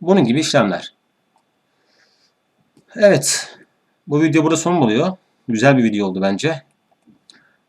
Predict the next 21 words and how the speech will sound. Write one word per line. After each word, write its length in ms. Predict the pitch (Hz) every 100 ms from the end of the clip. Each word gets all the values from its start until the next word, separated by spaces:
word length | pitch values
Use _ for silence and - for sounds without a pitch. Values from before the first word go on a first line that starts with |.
| _ -
Bir 80 |
sonraki 360 | 170 190 147 147
videoda 360 | 151 160 147 131
da 120 | 165
artık 380 | 156 - 160 - _ _ _ _ -
e-postalarla 680 | 143 143 160 147 127 120
ilgi-, 260 | 113 104 120
ile 160 | 123 117
ilgili 260 | 104 107 120
kısmı 220 | - 143
yapacağız. 580 | 143 98 135 185 - - _ _ _ _ _ _ _ _ _ _ _ _ _ _ _ _ -
Ee, 40 | 120 110 110 110 110
sonrasında 920 | - 156 151 143 117 110 147 165 - _ _ _ _ _ _ _ _ _
büyük 240 | 135 147 143
ihtimalle 580 | - 147 147 113 139 -
WordPress 520 | 127 131 131 135 139
kitini 260 | - - 131
yaparız. 540 | 123 101 139 - - _ _ _ _ _ _ _ _ _ _ _
Sonra 560 | - 143 131 135 127 - _ -
yedeklemeleri 500 | 117 120 127 131 131
yaparız. 540 | 123 98 135 - -